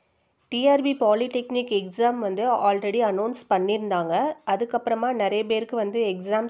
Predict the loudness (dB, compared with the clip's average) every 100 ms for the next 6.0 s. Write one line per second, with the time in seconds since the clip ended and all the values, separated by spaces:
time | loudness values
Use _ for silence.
0 | -4 -4 -2 -2 0 0 0 -2 -4 -4
1 | -4 -2 -2 -2 0 2 2 0 -2 -2
2 | -2 0 0 -2 -2 -2 -2 0 0 0
3 | -2 _ _ _ -4 0 4 4 4 2
4 | 0 -4 -2 -2 0 0 -2 0 2 4
5 | 4 2 -2 -2 -2 -2 -2 -2 -2 -4